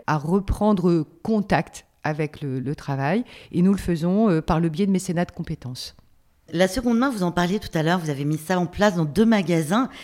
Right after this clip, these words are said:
Speaker 2: Euh, comment ça se passe ? Comment ça se, parce que c'est un peu, c'est, c'est, c'est vrai que sur des soutiens-gorge, on se dit, mais c'est bizarre, euh, de la seconde main sur les soutiens-gorge, mais pourquoi pas ?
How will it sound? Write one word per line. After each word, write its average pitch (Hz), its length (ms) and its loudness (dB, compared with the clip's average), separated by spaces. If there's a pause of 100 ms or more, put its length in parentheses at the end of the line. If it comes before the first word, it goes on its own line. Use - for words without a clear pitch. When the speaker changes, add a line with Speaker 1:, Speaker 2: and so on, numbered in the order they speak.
(260)
Speaker 2:
Euh, 160 80 -2
comment 277 260 0
ça 165 180 -4
se - 100 -12
passe ? 165 340 -2
Comment 196 220 0
ça 214 140 0
se, 156 260 -2 (320)
parce 143 120 -4
que - 60 -6
c'est 165 140 -2
un 151 80 0
peu, 170 240 -2 (300)
c'est, 156 240 -4
c'est, 147 260 -10
c'est 156 180 -8
vrai 156 140 -2
que - 80 -8
sur 151 100 -4
des 135 100 -2
soutiens-gorge, 160 540 2
on 147 80 2
se 139 80 -4
dit, 185 120 -4
mais 190 100 -2
c'est - 240 -12
bizarre, 117 420 -4
euh, 90 120 -4 (380)
de 117 100 -8
la 113 100 -2
seconde 123 300 -4
main 139 100 0
sur 139 140 -6
les 101 80 -4
soutiens-gorge, 160 360 -4
mais 135 120 0
pourquoi - 400 -4
pas ? 113 260 -6